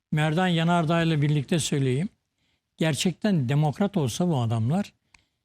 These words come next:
yüzde doksanı Müslüman olan bir ülkede di-,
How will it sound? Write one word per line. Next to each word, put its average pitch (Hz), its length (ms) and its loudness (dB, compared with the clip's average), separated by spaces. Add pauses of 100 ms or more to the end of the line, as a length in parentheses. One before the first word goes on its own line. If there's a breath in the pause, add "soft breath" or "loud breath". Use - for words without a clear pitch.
(420)
yüzde 151 480 2
doksanı 170 480 0
Müslüman 170 500 2
olan 127 340 0
bir 190 140 4
ülkede 131 580 0 (960)
di-, 196 120 2